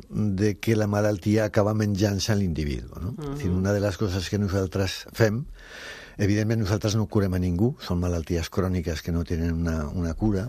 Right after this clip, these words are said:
Speaker 1: però sí que podem recuperar la dignitat de les persones, no?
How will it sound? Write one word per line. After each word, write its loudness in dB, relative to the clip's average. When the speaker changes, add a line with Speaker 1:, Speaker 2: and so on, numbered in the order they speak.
Speaker 1:
però 2
sí -2
que 2
podem 0
recuperar 2
la 2
dignitat 0
de -2
les -2
persones, -6
no? -8